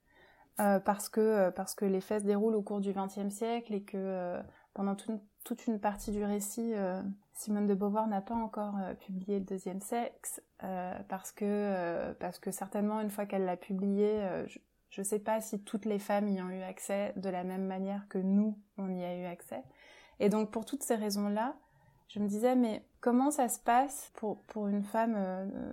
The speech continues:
dans, dans les années vingt, puis dans les années trente, qui, euh, qui n'a pas tous ces outils-là, mais qui ressent un inconfort, qui, qui est le même que beaucoup d'autres femmes,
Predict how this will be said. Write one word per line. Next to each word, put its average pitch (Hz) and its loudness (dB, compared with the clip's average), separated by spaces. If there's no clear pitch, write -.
dans, 202 -8
dans 196 -2
les 190 0
années 190 0
vingt, 226 -2
puis 226 -6
dans 196 0
les 185 -4
années 185 -4
trente, 269 -8
qui, 208 0
euh, 190 2
qui - 0
n'a 208 6
pas 254 6
tous 269 -2
ces 196 0
outils-là, 196 -2
mais 208 2
qui 208 0
ressent 214 0
un 214 -2
inconfort, 202 -4
qui, 190 0
qui - -4
est 185 2
le 180 0
même 196 0
que 196 -2
beaucoup 190 -8
d'autres 185 -4
femmes, 226 -4